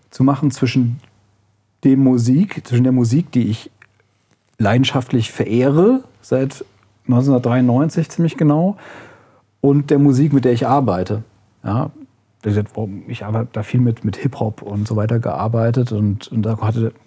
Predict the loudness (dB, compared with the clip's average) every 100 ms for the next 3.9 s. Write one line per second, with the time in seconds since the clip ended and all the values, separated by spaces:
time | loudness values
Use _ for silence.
0 | -10 -6 -4 -4 -6 -4 -2 -2 -4 -2
1 | 0 0 -4 -4 -4 -8 -6 -4 -2 0
2 | -2 -2 -2 -2 -2 -6 -8 -6 -6 -10
3 | -20 -14 -4 0 0 -2 -2 -2 -2